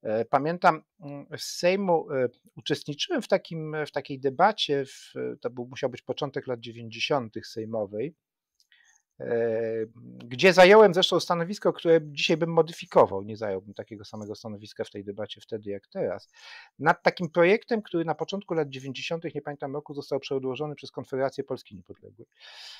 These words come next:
To był projekt, e, takiej ustawy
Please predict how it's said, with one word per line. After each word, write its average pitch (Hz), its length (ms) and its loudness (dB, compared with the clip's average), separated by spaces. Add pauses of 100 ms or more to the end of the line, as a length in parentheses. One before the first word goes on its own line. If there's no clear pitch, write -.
(120)
To 131 80 -12
był 135 140 0
projekt, 165 640 6
e, 131 180 0
takiej 123 340 -4
ustawy 131 680 2